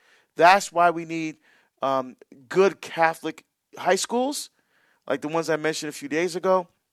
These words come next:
and, and colleges and universities. Uh, 'cause, again, just like Eli, they're gonna help these young people listen and respond to the voice of God in their life. Today on the show, we're talking about feminine spirituality. We talked about the guys last week,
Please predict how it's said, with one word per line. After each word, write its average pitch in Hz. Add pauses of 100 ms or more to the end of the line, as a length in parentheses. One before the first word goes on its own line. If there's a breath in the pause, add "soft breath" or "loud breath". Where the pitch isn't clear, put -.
(520)
and, 151
and 139
colleges 165
and 135
universities. 131 (640 soft breath)
Uh, 135
'cause, 139
again, 156 (220 soft breath)
just 175
like 202
Eli, 139 (440)
they're 147
gonna 156
help 147
these 139
young 139
people 127
listen 156
and 117
respond 131
to 127
the 113
voice 120
of 104
God 113 (460 soft breath)
in 123
their 123
life. 120 (680 soft breath)
Today 262
on 311
the 240
show, 208
we're 202
talking 185
about 180
feminine 311
spirituality. 247
We 147
talked 180
about 170
the 165
guys 170
last 247
week, 240